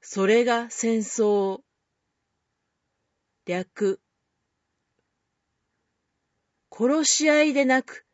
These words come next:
話し合いを。侵攻でなく停戦を。停戦でなく平和を。青い空と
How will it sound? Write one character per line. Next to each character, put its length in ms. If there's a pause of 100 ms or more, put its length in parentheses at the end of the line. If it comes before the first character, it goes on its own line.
(160)
話 400
し 180
合 120
い 160
を。 240 (1120)
侵 360
攻 320
で 140
な 160
く 240 (420)
停 300
戦 420
を。 240 (1400)
停 300
戦 320
で 140
な 180
く 240 (340)
平 400
和 220
を。 220 (1700)
青 280
い 120
空 300
と 300